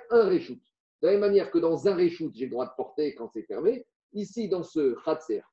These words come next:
le Karpaf et le Gag, s'il y avait un toit, pour Rabbi Shimon, c'est le même domaine. Donc, demande Rabbi Yosef comme ça la question, d'après, expliquer d'après Rashi. Si maintenant, il n'y avait pas eu ce problème-là, j'aurais eu le droit de quoi ? De porter deux Khatser dans le Karpaf.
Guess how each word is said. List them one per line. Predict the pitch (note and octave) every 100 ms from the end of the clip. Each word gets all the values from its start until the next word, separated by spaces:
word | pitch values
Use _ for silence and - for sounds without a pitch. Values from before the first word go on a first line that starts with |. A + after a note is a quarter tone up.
| _
le | D3
Karpaf | - - - - - _
et | D3
le | D3+
Gag, | C3+ C3+ D#3+
s'il | - D#3
y |
avait | C3+
un | C3+
toit, | B2 E3 G3 _ _ _
pour | F3 E3+
Rabbi | E3+ F3
Shimon, | - F3+ A#3+
c'est | - E3+
le | E3 D#3+
même | F#3+ G3 -
domaine. | C#3+ A#2+ - _ _ _
Donc, | E3 F#3 -
demande | G#3+ C#4
Rabbi | A#3+ F#3+
Yosef | F3+ G#3
comme | - E3+
ça | F3+
la |
question, | D3 D3 G#3
d'après, | F3+ D#3+ E3+
expliquer | - D#3+ F#3
d'après | C3+ C3+
Rashi. | A#2 - _ _ _ _
Si | _ - - F#4
maintenant, | E4+ B3+ G#3 - G3+ A3+ G3 G3+ G3+ -
il | D3
n'y | F#3
avait | F#3 F#3+
pas | G3+
eu | G#3
ce | G3 F3
problème-là, | D#3 - D3 C3+ A#2+ G2+ -
j'aurais | A2 D3 D3+
eu | D#3
le | D3
droit | C3+ C3 C3+ - -
de | C#3
quoi ? | C3+ A2+ A#2 - _ _
De | C#3 F#3
porter | D3+ - - B2 C#3+ _ _
deux | C#3 C3 D#3+ E3
Khatser | B2 A#2 - A#2 A#2+ _
dans | A2 A2+
le | A#2+
Karpaf. | E3+ - A3+